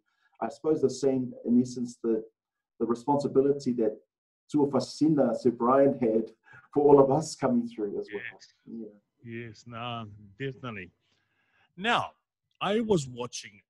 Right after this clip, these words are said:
Speaker 2: a little documentary on
Speaker 1: Mm.
Speaker 2: YouTube, and it was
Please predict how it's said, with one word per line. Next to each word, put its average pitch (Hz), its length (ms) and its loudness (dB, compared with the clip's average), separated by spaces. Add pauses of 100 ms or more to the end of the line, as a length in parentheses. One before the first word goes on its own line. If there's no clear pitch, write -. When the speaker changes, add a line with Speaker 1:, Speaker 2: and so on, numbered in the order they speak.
Speaker 2:
a 104 200 -12
little 117 280 -10
documentary 101 880 -16 (480)
on 98 180 -10
Speaker 1:
Mm. 107 80 -6
Speaker 2:
YouTube, 104 480 -10 (1120)
and 139 560 -2 (380)
it 147 80 -6
was 151 240 -6